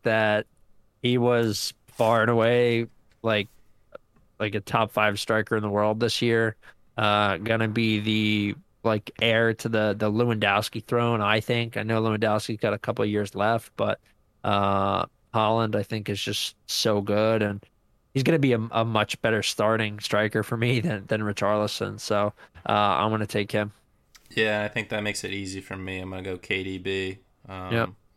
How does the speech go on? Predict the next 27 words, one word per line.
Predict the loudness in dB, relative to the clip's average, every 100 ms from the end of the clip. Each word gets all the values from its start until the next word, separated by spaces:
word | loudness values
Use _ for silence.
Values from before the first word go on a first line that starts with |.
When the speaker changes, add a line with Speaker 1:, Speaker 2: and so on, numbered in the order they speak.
| _ _ _ _ _ _ -18
Speaker 2:
I | -16
think | -14 -14 -14
just | -16 -16 -18 -20 -16
back-to-back-to-back | -8 -6 -6 -4 -4 -4 -6 -6 -6 -8
players, | -8 -8 -8 -12 -14 -10
player | -8 -8
of |
the | -10
season. | -10 -10 -12 -14 -14 -14 -16 -16
I | -16
mean, | -14
the | -12
guy's | -10 -10 -10
just, | -12 -12 -14 _ -20 -20 -20 -20 -20 _ _ _ _ _ _ _ -16
it's | -14 -2
crazy. | 0 2 0 -6
He's | -8
thirty, | -4 -4 -4
thirty-one | -8 -10 -10 -10 -10
years | -10 -10
old, | -12 -10 -10 -10
and | -14
he's | -10 -10
still | -10 -10 -10 -10 -12 -10
an | -8
absolute | -6 -8 -10 -10 -10
baller | -8 -6 -8 -10